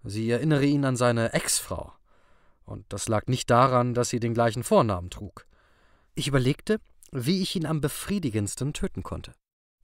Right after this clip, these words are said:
„Aber ich habe dir doch alles gebeichtet, jetzt darfst du mir nicht mehr böse sein“, sagte er. Wenn du meinst,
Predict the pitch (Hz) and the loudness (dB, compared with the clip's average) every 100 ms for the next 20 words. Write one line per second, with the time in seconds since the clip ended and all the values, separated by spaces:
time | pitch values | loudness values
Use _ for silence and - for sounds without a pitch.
0 | - 156 180 156 190 185 180 - 139 160 | -4 2 4 6 6 6 4 2 0 0
1 | - 156 - - 143 - 123 - - _ | 0 -4 -4 -2 -2 0 -4 -6 -20 _
2 | - 185 - 147 135 - 120 113 - 110 | -6 -2 0 2 2 2 2 2 -2 -6
3 | - 92 101 98 92 87 90 - _ - | -6 -4 -2 -2 -4 -8 -10 -16 _ -6
4 | 90 - 82 85 - _ _ _ _ _ | -6 -6 -10 -12 -16 _ _ _ _ _
5 | _ _ _ _ _ _ - - - 160 | _ _ _ _ _ _ -20 -18 -6 2
6 | 185 170 156 196 208 - - | 4 8 8 6 2 -4 -12